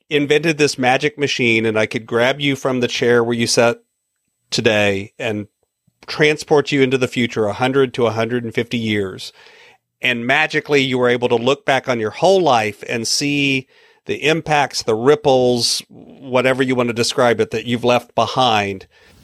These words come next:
What, what are the, what's the impact that you hope you've left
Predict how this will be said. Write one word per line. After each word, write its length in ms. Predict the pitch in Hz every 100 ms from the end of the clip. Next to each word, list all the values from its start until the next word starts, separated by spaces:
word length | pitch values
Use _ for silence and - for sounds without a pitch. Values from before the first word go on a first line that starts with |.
| _
What, 320 | 160 226 - _ _ _ _ -
what 220 | 151 190
are 80 | 254
the, 220 | 190 180 - 170
what's 260 | 165 185
the 100 | 214 180
impact 360 | 175 131 123
that 100 | 117
you 120 | 135
hope 240 | 131 131 127
you've 200 | 120 117
left 460 | 117 117 - -